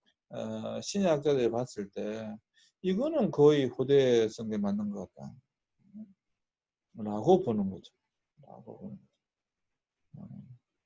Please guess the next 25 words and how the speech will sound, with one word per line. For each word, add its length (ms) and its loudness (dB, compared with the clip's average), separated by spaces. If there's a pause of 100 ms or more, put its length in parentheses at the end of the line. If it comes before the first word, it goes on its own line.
(280)
꼭 180 4
그렇게 380 6
만약에 480 2
다 180 0
동의가 380 4
되면 600 2 (440)
저도 240 8
다윗의 380 10
저시 440 2
안 180 4
한다니까요. 640 0 (1000)
어, 340 -4
그렇게 260 6
다 120 4
동의가 340 4
되면. 420 0 (280)
어. 220 -8 (460)
근데 140 4
그 140 8
전까지는 800 8
제가 220 6
볼 160 6
때 120 4
빌립보서는 580 2
바울이에요. 600 0